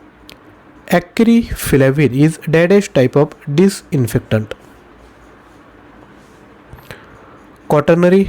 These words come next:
अमोनियम कंपाऊंड्स, अल्डेहाइड, डाईज की डिटर्जंट? तर याचा राईट आन्सर आहे ऑप्शन क्रमांक डी, डिटर्जंट.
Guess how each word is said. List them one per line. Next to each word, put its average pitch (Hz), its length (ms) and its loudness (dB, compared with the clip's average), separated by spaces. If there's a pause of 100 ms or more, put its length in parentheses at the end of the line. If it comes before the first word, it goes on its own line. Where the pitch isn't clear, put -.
(120)
अमोनियम 135 480 2
कंपाऊंड्स, 143 520 -2 (680)
अल्डेहाइड, 170 500 2 (480)
डाईज 147 420 0
की 196 100 2
डिटर्जंट? 110 500 -2 (4000)
तर 139 80 2
याचा 135 220 0
राईट 135 180 0
आन्सर 131 260 -2
आहे 120 240 -2 (120)
ऑप्शन 127 280 -2
क्रमांक 110 340 -2 (120)
डी, 170 240 0 (360)
डिटर्जंट. 117 520 0